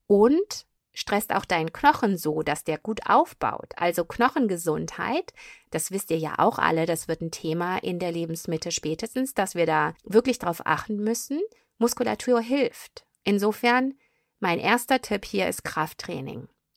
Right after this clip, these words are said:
Und in der nächsten Episode, nach dem nächsten Interview,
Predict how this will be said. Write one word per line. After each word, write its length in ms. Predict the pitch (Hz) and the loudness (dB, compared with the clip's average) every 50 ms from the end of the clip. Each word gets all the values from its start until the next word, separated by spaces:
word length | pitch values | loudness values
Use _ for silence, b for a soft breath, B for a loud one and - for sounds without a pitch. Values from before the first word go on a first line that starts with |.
| _ - | _ 6
Und 360 | 226 220 214 214 208 214 - | 6 8 8 8 6 2 0
in 420 | - - 208 214 208 208 208 208 - | -2 0 2 2 4 4 2 0 0
der 220 | - 190 202 202 196 | -2 0 0 2 2
nächsten 760 | 196 202 214 226 - - - - - 220 214 208 214 220 | 2 2 0 0 0 -4 -8 -4 -2 0 2 2 2 0
Episode, 1040 | - 202 196 - - 214 202 180 185 190 190 185 185 165 180 180 180 175 175 180 180 _ | 0 -2 -4 -2 -2 -4 -4 -2 -2 -2 -2 -2 -2 0 0 0 2 2 0 0 -2 _
nach 320 | - 196 180 170 175 - - | 0 4 4 4 4 2 -2
dem 380 | - - 180 165 165 165 160 | -6 -4 -4 -2 -2 -2 -4
nächsten 320 | 165 170 - - - - - | -4 -4 -6 -8 -10 -10 -2
Interview, 720 | - 269 311 294 285 269 240 214 208 226 220 208 208 214 | 2 4 4 6 6 4 2 2 2 2 2 4 4 2